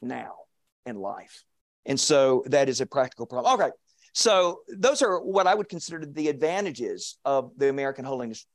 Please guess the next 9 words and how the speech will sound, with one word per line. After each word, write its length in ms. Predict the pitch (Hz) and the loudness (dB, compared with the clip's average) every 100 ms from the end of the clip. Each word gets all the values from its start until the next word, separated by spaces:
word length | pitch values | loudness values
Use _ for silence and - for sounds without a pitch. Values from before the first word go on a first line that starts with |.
| _ | _
is 120 | 151 | -18
the 80 | 127 | -14
benefit 600 | 113 165 170 165 147 113 - | -4 0 2 0 0 0 0
of 340 | 127 117 110 | 2 2 0
what 260 | - 143 - | -2 0 0
the 80 | 123 | 0
American 420 | 123 127 127 127 | 0 0 -2 -6
holiness 480 | 110 147 131 110 - | -4 -2 -2 -4 -6
tradition 540 | 123 113 110 117 90 | -6 -6 -6 -6 -8